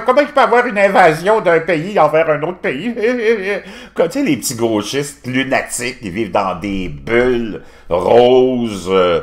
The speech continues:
bonbons. « Mon Dieu, je pensais pas qu'il y avait encore de l'exploitation sexuelle. » Bien, bien, bien, bien, bien, bien, bien, bien, bien, bien. C'est tellement ridicule.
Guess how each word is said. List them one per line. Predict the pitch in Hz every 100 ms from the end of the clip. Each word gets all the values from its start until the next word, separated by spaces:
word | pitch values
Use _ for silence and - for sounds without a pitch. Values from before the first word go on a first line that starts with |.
| -
bonbons. « | 82 104 110 104 90 117 120 127 117 - - - - -
Mon | 359 330
Dieu, | - 330
je | 359
pensais | - 294 311
pas | 311
qu'il | 302
y |
avait | 285
encore | 269 240 277 285
de |
l'exploitation | 240 240 247 220 190 - 247
sexuelle. » | 247 196 - 190 214 214
Bien, | 233
bien, | 196 233
bien, | 226
bien, | 208 220
bien, | 208 214
bien, | 180 226
bien, | 226 208
bien, | 202
bien, | 202 202
bien. | 180 180 185 - - - - - - - - - - - - - - - - - - - - - - - - _ _
C'est | - - 185
tellement | 302 269 202 147
ridicule. | 92 95 117 78 82 95 90 76